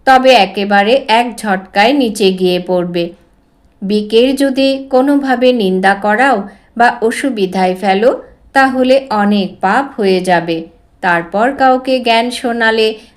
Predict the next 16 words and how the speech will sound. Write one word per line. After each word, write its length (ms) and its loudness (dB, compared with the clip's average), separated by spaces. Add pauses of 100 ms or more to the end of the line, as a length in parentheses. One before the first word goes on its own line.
বা 180 2
নিজে 440 -2
শুনলেও 680 -2
কোনো 300 -2
লাভ 340 4
হবে 320 -4
না। 240 -4 (1600)
ওম 340 2
শান্তি। 760 -2 (420)
আত্মাদের 760 0
পিতা 460 0 (260)
তার 200 2 (120)
আত্মারূপী 760 0
বাচ্চাদেরকে 840 0
বোঝাচ্ছেন 880 -4
যে, 280 0